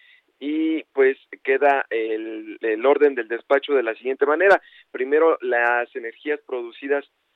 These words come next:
por las hidroeléctricas, luego la energía generada en otras plantas de la C F E, seguido de la energía eólica o solar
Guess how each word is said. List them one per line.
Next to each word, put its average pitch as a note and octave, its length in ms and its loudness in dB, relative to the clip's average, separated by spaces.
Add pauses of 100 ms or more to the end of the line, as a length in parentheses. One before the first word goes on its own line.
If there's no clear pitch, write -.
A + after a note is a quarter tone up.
(680)
por A#2+ 180 -4
las A#2+ 280 -2
hidroeléctricas, D#3 880 2
luego C#3 240 2
la C3 140 -6
energía A#2 380 -4
generada A#2+ 640 -4 (280)
en A2 200 -6
otras B2 300 -4
plantas B2+ 440 -6
de A2 100 -4
la G#2+ 220 -4
C - 140 -2
F C#3 200 4
E, E3+ 220 4 (320)
seguido B2+ 340 -2
de B2 120 0
la A2+ 100 -6
energía A2 580 0
eólica D3 840 0
o A2+ 180 -2
solar C3 480 -2